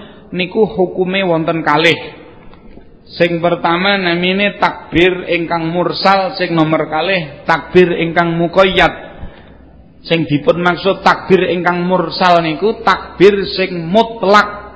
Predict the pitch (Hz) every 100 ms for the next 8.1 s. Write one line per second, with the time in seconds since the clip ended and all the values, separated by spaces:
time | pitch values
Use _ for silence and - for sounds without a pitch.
0 | - - - - - 135 127 170 160 -
1 | 202 175 - 160 - 147 135 165 - 196
2 | 180 - 170 175 147 - 170 170 - -
3 | 214 214 170 123 - - - - - -
4 | 190 208 147 - 190 180 - 202 - -
5 | - - - 233 220 220 - 226 226 220
6 | 233 240 226 226 247 233 156 - - -
7 | - 208 233 - 240 226 233 233 208 170
8 | 156